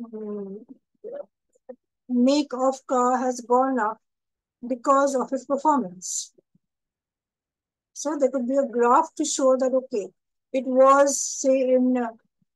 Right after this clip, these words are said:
uh, twenty ten, there, there were hundred cars sold.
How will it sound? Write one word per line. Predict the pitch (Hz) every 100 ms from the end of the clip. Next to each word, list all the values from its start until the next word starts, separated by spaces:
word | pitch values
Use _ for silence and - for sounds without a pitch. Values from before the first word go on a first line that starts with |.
| _
uh, | 220 220 214
twenty | 269 262 254 285 285 233 -
ten, | 269 254 277 285 277 240 _ _ _ _ _ _
there, | 233 233 247 247 - -
there | 214 247 247
were | 254 254 247 247 - _
hundred | 247 240 254 262 -
cars | 247 233 240
sold. | - 269 240 226 240